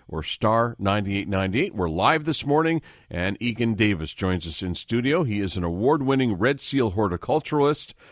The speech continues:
with a background in private residential landscaping, greenhouse production, as well as notables, Van Dusen, Park and Tilford, the Mandel Floral Conservatory in Saskatoon.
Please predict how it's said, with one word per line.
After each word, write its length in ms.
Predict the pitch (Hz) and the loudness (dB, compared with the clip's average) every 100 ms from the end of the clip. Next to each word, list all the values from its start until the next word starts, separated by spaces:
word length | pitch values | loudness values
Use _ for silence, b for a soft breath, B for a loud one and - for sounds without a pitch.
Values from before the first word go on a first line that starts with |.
| B B | B B
with 120 | 80 | -8
a 60 | 76 | -2
background 560 | 87 107 110 110 107 | 0 0 0 2 2
in 100 | 82 | 0
private 440 | 69 - 117 120 117 | -4 -2 0 0 -2
residential 600 | 101 98 85 104 139 139 | -2 -2 -2 -2 0 -2
landscaping, 840 | 127 123 123 - 127 123 127 110 | 0 0 -2 -4 -4 -2 -2 -4
greenhouse 520 | 95 87 156 147 143 - | -4 2 4 4 2 0
production, 600 | 127 117 120 - 123 113 B B B | 0 0 0 0 -2 -2 B B B
as 180 | 87 82 | -8 -2
well 240 | 95 104 | 0 0
as 160 | 92 87 | -2 0
notables, 760 | 90 127 120 73 57 53 - 80 | 4 4 4 -2 -10 -12 -14 -4
Van 320 | 101 104 101 | -2 0 -2
Dusen, 640 | 78 139 139 - 76 67 - | 2 2 2 0 -6 -8 -6
Park 260 | 110 117 131 | -2 0 -2
and 160 | 110 | -4
Tilford, 640 | - 139 139 - 82 65 b b b b | 0 0 0 -4 -6 -6 b b b b
the 80 | 87 | 0
Mandel 760 | 98 110 113 110 110 110 110 | 2 2 2 2 4 2 0
Floral 380 | 78 - 123 120 | -4 0 2 2
Conservatory 880 | 117 117 - 175 143 - 101 80 76 | 0 -2 2 2 2 0 -2 -2 -4
in 80 | 78 | -8
Saskatoon. 880 | - 104 104 - 110 - 185 104 | -2 -2 0 -6 -4 2 4 2